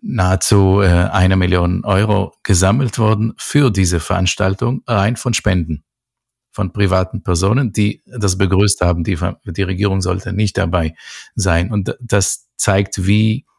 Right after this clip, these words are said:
wie tief die, ähm, Kluft zwischen diesen zwei Lagern ist. Und die Regierung hat eine eigene Gedenkveranstaltung organisiert. Ähm, aus verschiedenen Gründen, auch aus Sicherheitsgründen,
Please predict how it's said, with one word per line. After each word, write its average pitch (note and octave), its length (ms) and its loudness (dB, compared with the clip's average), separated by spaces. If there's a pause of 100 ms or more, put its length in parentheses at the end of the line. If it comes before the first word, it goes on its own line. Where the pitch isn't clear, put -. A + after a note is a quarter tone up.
(760)
wie G2+ 480 0
tief - 540 0
die, A#2 380 2
ähm, G2 920 -2 (500)
Kluft - 600 -2
zwischen G2 440 -2
diesen F2+ 300 0
zwei F2 320 0
Lagern F2 420 0
ist. B2+ 320 -2 (1120)
Und G#2 260 0
die G#2+ 120 4
Regierung A2 440 2
hat A#2+ 220 2
eine A#2 260 2
eigene G2+ 500 2
Gedenkveranstaltung F2 1160 -2
organisiert. F2+ 840 -2 (1000)
Ähm, F2 580 -4
aus F2+ 640 -4
verschiedenen A2 680 -4
Gründen, G#2 380 -4
auch F#2 200 -4
aus F2 220 -2
Sicherheitsgründen, F2+ 1120 -2